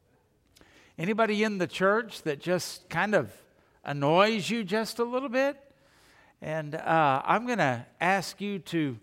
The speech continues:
do some things that we're gonna read about this morning. Paul is gonna talk about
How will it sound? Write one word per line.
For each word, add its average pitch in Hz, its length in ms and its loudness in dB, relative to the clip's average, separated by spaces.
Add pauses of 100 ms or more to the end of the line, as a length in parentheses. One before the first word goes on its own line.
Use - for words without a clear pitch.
(380)
do 240 220 4
some 175 300 -4
things 160 600 -2 (260)
that 170 140 4
we're 196 120 4
gonna 185 200 2
read 196 300 2
about 143 360 0
this - 220 -10
morning. 151 420 -2 (280)
Paul 262 340 6
is 208 140 0
gonna 196 220 -2
talk 185 360 2
about 143 540 6